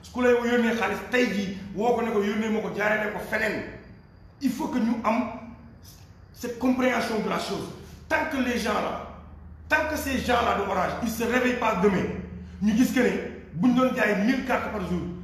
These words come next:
jaay mi sax deux cents, duñu reculer ñoom. Et yow mii naan garaawul, kenn Khafor dina ko def, non Alassane dina ko def, non Aliou Sané dina ko def,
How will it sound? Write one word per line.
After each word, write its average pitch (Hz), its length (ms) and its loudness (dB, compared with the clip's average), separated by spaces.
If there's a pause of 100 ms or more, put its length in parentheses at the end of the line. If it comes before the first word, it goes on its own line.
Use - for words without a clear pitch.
(100)
jaay 226 240 6
mi 202 60 2
sax 196 220 -2
deux 214 140 2
cents, - 420 -2 (540)
duñu 208 320 4
reculer 214 340 4
ñoom. 175 200 0 (1120)
Et 196 320 0
yow 320 220 8
mii 302 180 6
naan 214 520 2
garaawul, 214 520 2 (680)
kenn 254 220 0 (140)
Khafor 247 340 0
dina 208 160 0
ko 196 100 -4
def, 165 280 -4 (380)
non 220 220 0
Alassane 240 440 2
dina 202 140 0
ko 190 100 -4
def, 170 160 -2 (320)
non 214 200 -2
Aliou 254 220 2
Sané 233 280 2
dina 208 160 0
ko - 80 -6
def, 160 180 -4